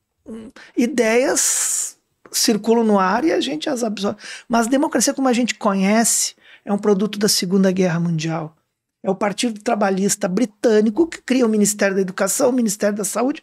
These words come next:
depois de derrotar a eleição ainda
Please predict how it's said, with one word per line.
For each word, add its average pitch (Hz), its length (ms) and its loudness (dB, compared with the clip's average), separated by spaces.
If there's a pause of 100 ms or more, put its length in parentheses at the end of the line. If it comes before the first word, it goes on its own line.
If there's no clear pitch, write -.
(280)
depois 240 400 2
de 226 80 0
derrotar 233 760 0 (300)
a 196 60 0
eleição 208 440 4 (180)
ainda 233 720 2